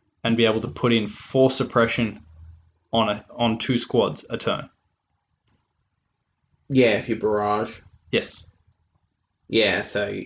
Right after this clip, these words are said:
Speaker 2: an A eighteen, a Droideka, shoot one unit.
Speaker 1: Yep, and that's
Speaker 2: Guys
Speaker 1: not
Speaker 2: don't
Speaker 1: even
Speaker 2: care.
Speaker 1: including the B ones.
Speaker 2: Yeah, they
Speaker 1: So
Speaker 2: get,
Speaker 1: even
Speaker 2: yeah.
Speaker 1: if the B ones miss.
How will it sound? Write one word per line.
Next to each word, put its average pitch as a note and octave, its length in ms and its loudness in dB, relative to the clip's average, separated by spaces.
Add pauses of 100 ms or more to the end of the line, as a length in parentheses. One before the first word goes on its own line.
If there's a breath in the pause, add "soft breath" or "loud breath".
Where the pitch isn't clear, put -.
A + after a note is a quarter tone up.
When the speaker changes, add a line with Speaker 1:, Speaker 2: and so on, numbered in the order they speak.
(100)
Speaker 2:
an G#2+ 100 -4
A G#2+ 240 2
eighteen, G#2 300 -2
a G2 60 -8
Droideka, - 640 -8 (760)
shoot - 320 -6
one G2+ 300 -2
unit. G#2 320 -4 (160)
Speaker 1:
Yep, - 260 0
and C3 100 6
that's C3+ 180 2
Speaker 2:
Guys D3 60 6
Speaker 1:
not C#3+ 80 6
Speaker 2:
don't C#3 100 6
Speaker 1:
even C3+ 140 4
Speaker 2:
care. B2+ 100 6
Speaker 1:
including B2 320 4
the A#2 60 4
B A2+ 140 2
ones. G#2+ 460 0
Speaker 2:
Yeah, G#2 340 -2
they - 80 -4
Speaker 1:
So - 100 -2
Speaker 2:
get, - 80 -8
Speaker 1:
even D#3 200 6
Speaker 2:
yeah. E3 40 6
Speaker 1:
if D#3 100 0
the D3 60 4
B C#3 140 6
ones A#2+ 280 4
miss. G#2 340 -6